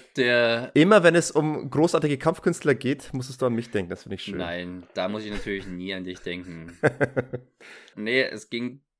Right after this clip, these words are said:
Speaker 1: es geht drum, dass, also dieser, der Oberbösewicht, ah, der ist gar nicht der Oberbösewicht, aber dieser Typ, der dann plötzlich kommt, ist eigentlich eine mittlere Witzfigur. Die Art und Weise, wie er eingeführt wird,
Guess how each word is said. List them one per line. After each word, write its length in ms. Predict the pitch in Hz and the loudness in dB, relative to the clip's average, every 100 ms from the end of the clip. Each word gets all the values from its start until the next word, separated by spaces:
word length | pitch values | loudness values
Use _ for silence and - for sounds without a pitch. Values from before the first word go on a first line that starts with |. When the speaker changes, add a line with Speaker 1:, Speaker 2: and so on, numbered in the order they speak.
| _ | _
Speaker 1:
es 200 | 113 - | -12 -4
geht 220 | 135 131 | -4 -4
drum, 340 | 120 117 147 | -8 -6 -6
dass, 480 | 139 127 127 - - | -2 -2 -2 -10 -8
also 160 | 120 131 | -4 -2
dieser, 640 | 120 123 120 113 117 113 110 - _ _ _ _ _ - | -2 -6 0 2 2 0 -4 -14 _ _ _ _ _ -4
der 260 | 123 123 | -2 0
Oberbösewicht, 880 | 139 190 117 117 110 107 104 131 123 | 6 6 6 0 0 -2 2 2 0
ah, 60 | |
der 140 | - - | -6 -6
ist 100 | - | 2
gar 80 | 202 | 2
nicht 80 | 147 | 2
der 140 | - | 2
Oberbösewicht, 880 | 143 156 120 113 110 95 98 101 - | 2 2 0 0 -2 -2 0 0 0
aber 100 | 120 | -2
dieser 220 | 135 120 | -2 -4
Typ, 380 | - 143 185 214 | -2 0 0 4
der 120 | 151 | 4
dann 140 | 135 131 | 4 0
plötzlich 380 | 135 - 123 - | -4 -4 -8 -4
kommt, 580 | - 113 123 180 185 - - 147 - | 0 2 2 -4 -8 -14 -20 -18 -8
ist 280 | 143 156 117 | -8 -6 -2
eigentlich 720 | 123 156 147 139 143 147 156 | 0 0 -4 -4 -6 -6 -8
eine 140 | 135 | -6
mittlere 500 | 127 139 143 131 113 | -6 -2 -2 -2 -2
Witzfigur. 1000 | 117 - - 123 104 95 95 90 87 87 - | -6 -6 -6 -6 -6 -4 -2 -2 -2 -6 -10
Die 140 | 90 | -6
Art 180 | 101 120 | -4 -4
und 140 | 127 107 | -6 -2
Weise, 400 | 101 123 139 123 | 2 2 0 0
wie 60 | 113 | 2
er 140 | 110 | 2
eingeführt 840 | 95 120 147 143 139 147 131 131 | 2 0 0 -4 -4 -2 0 0
wird, 240 | 123 131 | 0 0